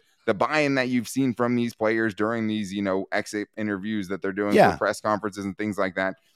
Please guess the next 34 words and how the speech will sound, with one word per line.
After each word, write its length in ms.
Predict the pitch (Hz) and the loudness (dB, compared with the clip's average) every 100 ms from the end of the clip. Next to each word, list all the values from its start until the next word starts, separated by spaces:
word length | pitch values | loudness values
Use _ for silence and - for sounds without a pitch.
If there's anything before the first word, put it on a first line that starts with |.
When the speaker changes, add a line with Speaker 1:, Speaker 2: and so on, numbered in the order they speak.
| _ _ _ _ | _ _ _ _
Speaker 1:
Daniel 240 | 151 156 135 | 0 2 4
Popper 280 | 135 123 123 | 4 4 2
was 100 | 120 | 2
talking 200 | 123 117 | 2 0
on 40 | |
the 80 | 104 | -2
Dan 240 | 107 107 | -2 0
Patrick 320 | 110 110 98 | 4 4 2
Show 160 | - 95 | -2 -2
about, 200 | 95 101 | 0 0
hey, 140 | 120 95 87 | 0 -2 -6
these 200 | 180 170 | -8 -6
players 460 | - 139 143 120 - | -2 0 0 -4 -2
think 220 | 120 117 | 0 0
that 160 | 101 82 | -2 -2
they're 120 | 98 | -2
building 420 | 85 92 90 80 | -2 -4 -4 -6
something. 300 | - 71 - - | -12 -16 -16 -4
They 160 | 135 | -2
feel 260 | 147 143 160 | -2 0 4
like 240 | 127 117 | 4 4
this 180 | 101 101 | 0 -2
is 120 | 101 | -4
something 320 | - 98 90 85 | -2 0 -2 -4
special 340 | 87 85 95 | -6 -6 -4
here. 200 | 113 151 | -2 -2
And 140 | 165 | -2
I've 260 | 175 180 143 | 0 0 2
heard 240 | 160 147 | 0 0
that 180 | 120 110 | 0 0
before 320 | 92 101 101 | -2 -2 -2
from 160 | 92 87 | -2 -2
other 200 | 85 80 | -2 -4
teams, 420 | - 78 69 - | -8 -14 -14 -18